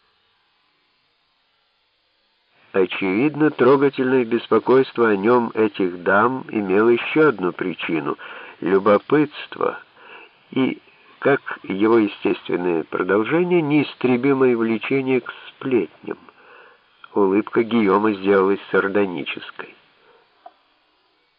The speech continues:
«Моя жена будет тронута вашим вниманием, но она столько пережила этой зимой,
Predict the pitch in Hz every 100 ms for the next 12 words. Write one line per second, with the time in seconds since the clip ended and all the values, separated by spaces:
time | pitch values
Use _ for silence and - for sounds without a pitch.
0 | _ _ - 80 87 98 110 98 110 107
1 | 110 110 98 107 101 - 110 110 120 131
2 | 143 143 - 143 143 151 151 98 85 76
3 | 71 - - - - - - 87 110 117
4 | - 196 196 175 156 143 127 135 131 123
5 | 120 110 104 120 151 165 131 -